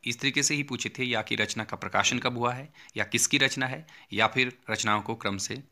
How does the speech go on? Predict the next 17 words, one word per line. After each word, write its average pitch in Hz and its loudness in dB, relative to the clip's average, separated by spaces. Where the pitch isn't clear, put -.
लगाने 101 2
के 92 -10
लिए 90 -6
कहा - -2
गया 107 2
था 139 -10
या 117 2
फिर 135 0
किसी 113 -2
रचना 107 -6
की 98 -12
भूमिका 101 -4
में 117 -4
क्या 101 -6
कहा 95 -4
गया 95 -4
है, 107 -2